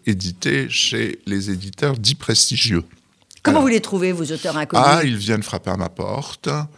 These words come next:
Speaker 1: Et
Speaker 2: Ouais.
Speaker 1: puis, et puis, quand même, il y a un certain renom, euh, d'Horizon, euh, euh, je dirais, euh, presque, euh,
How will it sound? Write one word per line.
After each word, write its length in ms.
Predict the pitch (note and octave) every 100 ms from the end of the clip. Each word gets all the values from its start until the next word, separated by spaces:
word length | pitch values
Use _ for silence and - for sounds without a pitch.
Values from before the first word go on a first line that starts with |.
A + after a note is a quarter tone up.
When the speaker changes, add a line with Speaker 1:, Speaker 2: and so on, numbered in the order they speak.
| - _ B3
Speaker 1:
Et 40 |
Speaker 2:
Ouais. 200 | - B3+ A#3 A3 G#3+ -
Speaker 1:
puis, 100 | -
et 80 | -
puis, 520 | - G3+ F#3 E3+ -
quand 160 | F#3+ F3+
même, 500 | E3 E3 E3 D3+ A#2
il 160 | B2 C3+
y 40 |
a 260 | C#3 C#3 C3
un 40 |
certain 380 | A#2+ A#2+ A#2 A#2+
renom, 500 | A#2 A2 A2+ A#2 A2 - - _ -
euh, 260 | G#2 G#2 -
d'Horizon, 840 | G#2+ A2+ G#2 G2+ A#2 E3 F3+ - -
euh, 280 | A2+ G#2+ G#2 - -
euh, 360 | G#2+ G#2 G2 F2 F2 - G2 G#2
je 120 | B2
dirais, 520 | A2 B2 A#2+ A#2+ G2 - - - -
euh, 100 | F2+
presque, 540 | - B2 B2 - - B2+
euh, 300 | G#2+ F#2+